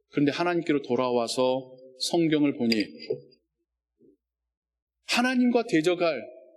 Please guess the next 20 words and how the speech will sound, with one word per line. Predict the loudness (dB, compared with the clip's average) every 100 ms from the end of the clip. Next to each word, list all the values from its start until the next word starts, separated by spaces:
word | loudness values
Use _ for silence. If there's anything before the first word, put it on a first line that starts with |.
| _ _
악한 | -4 -4 0 0
신은 | 2 0 0
없더라는 | 0 0 -2 0 0
거예요. | 2 2 -2 -8 -20 _ _ _ _ _ _
심지어 | 0 2 2 0
사단마저도 | -2 -2 0 2 2 2 2 0 -2 -14 -20 -14 0
욥기를 | 0 0 0 2 2
보면 | 2 0 -2 -10 -20 -20 _ _
하나님 | -4 0 2 2 2
앞에서 | 0 -2 -2
조아리고 | 0 2 2 0 -2 -2 -2 -6 -20 -20 _ _ _ _ _ _ _ _ _
청하고 | -2 0 0 0 0
허락받고 | -2 0 -2 0 -4 -2 0 0 -2 -12 -20 -20 _ _ _ _
하나님의 | -2 0 0 2 0 2
권능 | 0 2 2 2
아래 | 0
있는 | -2 0 0
것을 | 0 0 -2 0
보게 | -2 -2
됩니다. | -4 -6 -10